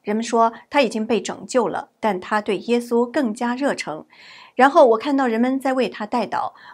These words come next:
我看到他赢得了总统选举，总统职位经历了巨大的挑战。主显示给我，这种挑战会持续到夏天，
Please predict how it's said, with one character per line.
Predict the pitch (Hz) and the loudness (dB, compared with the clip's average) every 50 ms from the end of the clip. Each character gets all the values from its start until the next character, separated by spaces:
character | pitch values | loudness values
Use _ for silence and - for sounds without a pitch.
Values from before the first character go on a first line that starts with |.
| - - | -14 -4
我 | - 196 190 180 175 170 - | 0 0 0 0 0 -4 -6
看 | - - 254 208 190 | -6 -6 -4 -4 -2
到 | 196 180 - - - | -2 -2 -4 -4 -6
他 | - - 254 - | -4 -2 -2 -2
赢 | - 196 208 233 | -2 -4 -4 -4
得 | 254 269 247 | -4 -4 -4
了 | 190 143 | -6 -6
总 | - - 185 190 226 240 | -8 -8 -8 -6 -6 -6
统 | - 185 160 - | -8 -10 -12 -10
选 | - - 165 170 | -8 -8 -8 -8
举， | 202 202 - 170 - - _ - - - - _ | -8 -8 -8 -10 -12 -12 _ -20 -20 -20 -12 _
总 | - 247 269 285 | 0 0 2 2
统 | 285 277 - 185 180 | 0 -2 -6 -8 -6
职 | - - 175 | -6 -6 -4
位 | 180 214 247 190 - - _ - | -2 -2 -2 -2 -4 -6 _ -10
经 | - 247 240 240 | -4 0 0 0
历 | 262 254 | 0 0
了 | 196 151 | -2 -4
巨 | - - - 330 302 233 | -6 -6 -4 -2 -2 -2
大 | 202 - 233 202 | -2 -4 -8 -8
的 | 180 196 | -10 -12
挑 | - - - - - - | -12 -12 -14 -14 -12 -4
战。 | - 254 233 - - - _ - - - - _ _ _ _ _ _ _ - | 0 0 0 0 -2 -10 _ -20 -20 -20 -20 _ _ _ _ _ _ _ -6
主 | - 262 262 254 269 | -2 -2 0 0 -2
显 | 269 - 220 180 170 | -2 -2 -2 -2 0
示 | - - 226 | 0 0 0
给 | 226 196 185 | 0 0 -2
我， | 202 220 220 170 110 - _ _ - | -2 -2 -2 -2 -4 -4 _ _ -6
这 | - 320 294 220 | 0 2 2 2
种 | - 208 190 208 233 | 2 0 -6 -8 -8
挑 | - - 247 - - | -8 -10 -10 -10 -8
战 | - - 247 190 - 269 | -4 -2 -2 -2 -2 -2
会 | - 269 240 226 | 2 2 2 2
持 | 240 - 226 | 2 -4 -4
续 | 240 - 269 | -4 -2 -2
到 | 262 247 | -4 -2
夏 | - - 302 247 | -2 -4 -4 -4
天， | 202 - - 269 262 269 262 | -4 -4 0 0 0 0 0